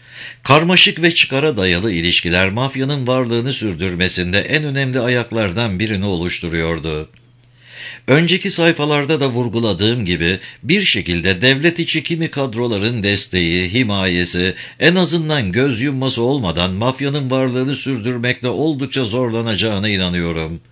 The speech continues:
Bu açıdan bakıldığında mafya bir boyutuyla devletin bir günahıdır.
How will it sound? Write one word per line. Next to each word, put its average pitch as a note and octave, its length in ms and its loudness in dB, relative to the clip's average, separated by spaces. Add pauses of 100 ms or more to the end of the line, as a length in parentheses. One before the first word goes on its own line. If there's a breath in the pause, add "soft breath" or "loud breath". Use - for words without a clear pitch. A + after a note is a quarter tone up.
(680 loud breath)
Bu G3 220 8
açıdan F3 480 4
bakıldığında F2+ 640 0
mafya C#3+ 480 0
bir D3 220 0
boyutuyla C#3 640 0
devletin A#2 540 0
bir F#2 140 0
günahıdır. E2+ 760 -2